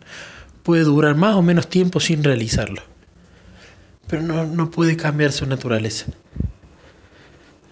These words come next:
Yo lo llevé a Jesús, le hice una oración sincera. Él seguramente ya venía trabajando.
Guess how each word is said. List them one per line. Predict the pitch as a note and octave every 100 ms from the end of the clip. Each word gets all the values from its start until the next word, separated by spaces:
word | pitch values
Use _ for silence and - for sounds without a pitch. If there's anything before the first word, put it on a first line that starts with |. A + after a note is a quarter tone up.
| -
Yo | C#3+
lo | D#3
llevé | C3+ B2+ C#3
a |
Jesús, | - C3+ B2 F3+ E3 C3+
le | B2
hice | B2+ C3
una | B2
oración | A#2 - C3
sincera. | - A2+ A2+ D#3 F3 - - - - - -
Él | B2+
seguramente | B2+ A#2+ A#2 A2 A2 G#2+
ya | A2
venía | G2+ G#2
trabajando. | G#2 G2+ G2 F#2+ B2+ B2 A#2+